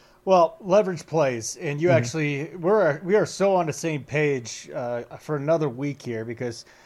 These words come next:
Speaker 1: let's just take the Lions and the Giants, right?
Speaker 2: Mm-hmm.
Speaker 1: You brought this up, so there will be a lot of people on Ty Johnson. Um, I'm not so sure. I don't know how much Ty Johnson I'm gonna have right now. It's earlier in the
Speaker 2: Sure.
Speaker 1: week, though. But, um,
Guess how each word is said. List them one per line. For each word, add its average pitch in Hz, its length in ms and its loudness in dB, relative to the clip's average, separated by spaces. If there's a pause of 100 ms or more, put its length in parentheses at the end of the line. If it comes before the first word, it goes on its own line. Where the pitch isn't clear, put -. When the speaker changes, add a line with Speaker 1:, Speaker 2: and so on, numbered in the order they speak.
(160)
Speaker 1:
let's 160 140 0
just 190 160 -2
take 180 160 2
the 170 80 2
Lions 156 840 0 (100)
and 143 180 -4
the 127 60 -4
Giants, 113 640 -6
right? 135 220 4
Speaker 2:
Mm-hmm. 120 100 4
Speaker 1:
You 185 140 0
brought 147 300 4
this 123 220 -8
up, 110 300 -6
so 123 340 -2 (280)
there 175 120 4
will 190 200 6
be 190 100 2
a 180 60 6
lot 165 180 8
of 147 100 0
people 156 280 -2
on 131 160 -2
Ty 127 240 0
Johnson. 110 580 -8 (360)
Um, 120 480 -2 (380)
I'm 160 140 -6
not 339 240 -4
so 320 200 -6
sure. - 220 -12
I 185 120 -2
don't 311 180 -4
know 226 160 2
how 202 100 2
much 185 280 -2
Ty 170 180 2
Johnson 135 380 -4
I'm 123 80 -6
gonna 117 140 -6
have 113 240 -4
right 104 200 -8
now. 113 220 -2
It's 214 160 -4
earlier 156 240 0
in 113 80 -6
the 104 60 -6
Speaker 2:
Sure. 117 160 -2
Speaker 1:
week, 107 100 -12
though. 120 260 -2 (480)
But, 175 320 4
um, 180 500 6